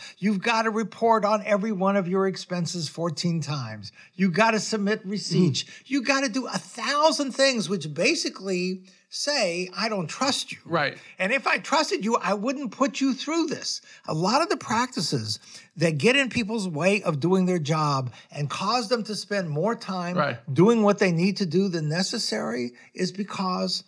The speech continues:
Speaker 1: of, of, the, of these
Speaker 2: Well,
Speaker 1: excessive controls.
Speaker 2: okay, so, so and, and this is something you know a lot about. So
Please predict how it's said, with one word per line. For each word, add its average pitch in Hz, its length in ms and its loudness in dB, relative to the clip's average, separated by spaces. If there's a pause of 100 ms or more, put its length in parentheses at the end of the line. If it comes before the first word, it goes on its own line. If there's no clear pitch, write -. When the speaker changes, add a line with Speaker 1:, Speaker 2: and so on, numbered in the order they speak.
(260)
Speaker 1:
of, 160 280 -6
of, 156 220 -2
the, 170 200 -4
of 160 100 2
these 160 160 2
Speaker 2:
Well, 180 100 6
Speaker 1:
excessive 175 440 4
controls. 147 400 2
Speaker 2:
okay, 214 120 2
so, - 200 0
so 165 420 0
and, 135 340 -6
and 147 140 -2
this 202 180 4
is 147 60 0
something 143 320 2
you 170 300 8
know 120 180 6
a 104 60 0
lot 104 200 -2
about. 107 340 -2 (480)
So 147 500 0